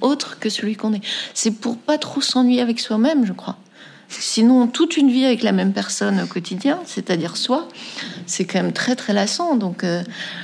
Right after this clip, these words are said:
les débuts, c'est, c'est, c'est pour contrer cette fatigue d'être toujours le même, euh, chaque matin, euh, toujours le, le même, euh, face-à-face dans la glace, dit Foucault.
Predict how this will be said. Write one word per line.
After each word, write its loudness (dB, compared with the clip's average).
les 4
débuts, 2
c'est, -2
c'est, 0
c'est -2
pour -10
contrer 2
cette -6
fatigue 2
d'être -2
toujours 2
le 2
même, 2
euh, 0
chaque -4
matin, 2
euh, -2
toujours 2
le, 4
le 4
même, 2
euh, -2
face-à-face -2
dans -2
la 0
glace, -2
dit -4
Foucault. -4